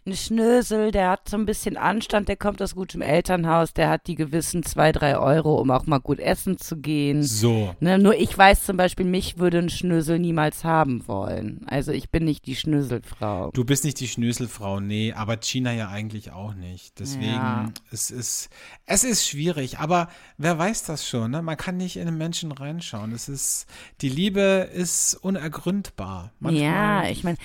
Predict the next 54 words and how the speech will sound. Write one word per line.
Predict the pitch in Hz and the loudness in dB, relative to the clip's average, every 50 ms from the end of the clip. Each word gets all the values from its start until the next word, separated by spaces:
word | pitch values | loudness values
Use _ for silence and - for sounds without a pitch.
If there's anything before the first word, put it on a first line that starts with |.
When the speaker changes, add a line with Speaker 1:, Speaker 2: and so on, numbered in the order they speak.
| - - - | -14 -14 -4
Speaker 1:
so | - 180 175 | 0 2 4
war | 156 196 202 | 6 6 8
das | 240 285 277 - - | 8 6 4 4 4
ja | 233 226 | 2 4
auch | - | 4
mit | 240 226 - | 2 0 4
der | - 196 | 6 6
Lotusblüte, | 190 190 202 262 - - 214 175 151 - - - 147 135 131 131 127 - - 127 120 120 | 6 6 4 2 2 2 0 0 0 0 -4 -6 -2 0 0 0 0 -2 -6 -4 -2 -2
ne? | 135 147 170 175 | 0 0 0 0
Die | 185 175 | 0 0
Lotusblüte | 147 160 180 - - 196 180 - - 202 190 208 202 - 208 185 | 0 0 -2 -2 -2 -4 -4 -4 -4 -2 -2 -2 -2 -2 -4 0
war | 208 202 | 2 2
ja | 202 196 196 208 214 | 4 4 4 4 2
auch | 220 - | 2 0
so | - - 139 | -2 -4 -4
ein | 127 120 117 | -2 -2 -4
Typ, | - - 127 123 120 95 - - - - | -6 -6 -6 -4 -4 -4 -6 -10 -10 -4
würd | 120 127 123 123 | -2 0 2 2
Speaker 2:
Ja, | |
Speaker 1:
ich | 131 127 120 113 | 2 2 2 2
Speaker 2:
aber | 110 113 104 | 0 0 -2
das | 104 113 104 113 | -2 -2 -2 -2
hat | 131 117 120 | -2 -2 -2
Speaker 1:
sagen. | |
Speaker 2:
ja | 123 107 | -2 -2
auch | 120 - | -2 -4
von | - 131 113 | -4 -6 -6
Anfang | 110 110 104 127 117 | -6 -6 -6 -8 -8
an | 98 113 113 | -6 -6 -8
nicht | 113 107 - | -8 -8 -10
gepasst, | 107 98 - - - - 107 104 - - - - - | -12 -12 -12 -14 -12 -10 -10 -10 -8 -10 -12 -12 -12
ne? | 95 90 95 98 107 - - - - - - | -12 -10 -10 -10 -12 -14 -20 -20 -20 -10 -4
Den | 147 | 0
hättest | 151 156 151 151 127 117 120 120 120 | 2 2 2 2 0 -2 -2 0 0
du | 120 | 2
ja | 120 117 117 113 | 2 0 0 -2
Speaker 1:
Mm-mm. | |
Speaker 2:
auch | 113 120 117 - - | -4 -8 -10 -8 -8
nur | 127 120 123 123 127 135 135 135 139 139 139 - - - - - - - _ - - | -8 -6 -4 -2 -2 -2 -2 -2 -4 -4 -8 -10 -18 -20 -20 -20 -20 -20 _ -16 -6
genommen, | - 123 117 117 117 117 123 127 131 131 131 - | -4 -2 -2 0 -2 -2 -2 -2 -4 -6 -8 -8
weil | 123 117 117 110 | -8 -8 -6 -6
ich | 131 131 - - | -6 -8 -6 -6
gesagt | 135 113 120 120 110 - | -6 -4 -4 -6 -6 -6
hab, | 120 - - 123 | -10 -10 -6 -4
„Nimm | 120 120 127 131 | -4 -2 -2 -4
ihn, | 135 131 127 | -4 -4 -4
weil | 120 117 113 | -4 -2 -2
der | 117 113 | -2 -4
ein | 110 | -2
geiles | 113 110 110 113 107 - 90 | -4 -4 -4 -4 -6 -8 -8
Auto | 107 120 131 - - 95 87 | -10 -10 -12 -12 -14 -14 -14
hat“, | 85 85 90 _ _ - _ _ _ _ _ _ _ _ - | -14 -14 -16 _ _ -20 _ _ _ _ _ _ _ _ -14
ne? | 101 95 98 120 226 185 143 | -12 -4 -2 0 0 0 2
Speaker 1:
<laughs> | 190 208 175 147 196 175 165 | 2 0 2 0 -2 -4 -4